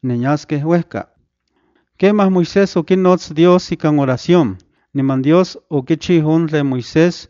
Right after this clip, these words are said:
okitlahtlanili. Wahmostla opolihkeh on sayolimeh, pero un rey onoyolchikau, niman oksehpa xokinkawili okiskeh on hebreos. Wahmostla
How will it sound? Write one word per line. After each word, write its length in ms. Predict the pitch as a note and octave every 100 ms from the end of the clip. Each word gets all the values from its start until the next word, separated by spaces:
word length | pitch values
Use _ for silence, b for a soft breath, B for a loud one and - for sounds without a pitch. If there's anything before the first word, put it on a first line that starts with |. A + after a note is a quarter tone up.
| -
okitlahtlanili. 1000 | D3+ B2+ - A2+ - A#2+ C#3+ B2 G2 - _ _ _ _ _ _ _ _ D#3+
Wahmostla 560 | D3+ D3 A3 A3+ -
opolihkeh 500 | F3 D#3+ E3 F3+ D#3
on 140 | D3+ D3
sayolimeh, 680 | C#3 B2 A#2 D#3 C#3+ F#2 F2+ _ _ _ _ -
pero 260 | C3 B2+ C#3+
un 160 | D#3+
rey 360 | D3+ F3 F#3 E3+ -
onoyolchikau, 920 | C3+ C3 B2+ A#2 A2 F#3 E3+ A#2+ A2 _ -
niman 240 | C3 B2+
oksehpa 600 | A#2+ - - D#3+ - E3+
xokinkawili 800 | D#3 D3 - C3+ B2 C3 D#3+ D#3+
okiskeh 600 | C#3 A#2+ D3+ C#3+ - B2+
on 160 | C3+ C3
hebreos. 600 | A2+ A2 A#2 G#2+ - - _ _ _ _ _
Wahmostla 880 | F3 D#3+ D#3 G#3+ G#3+ - F#3+ G3+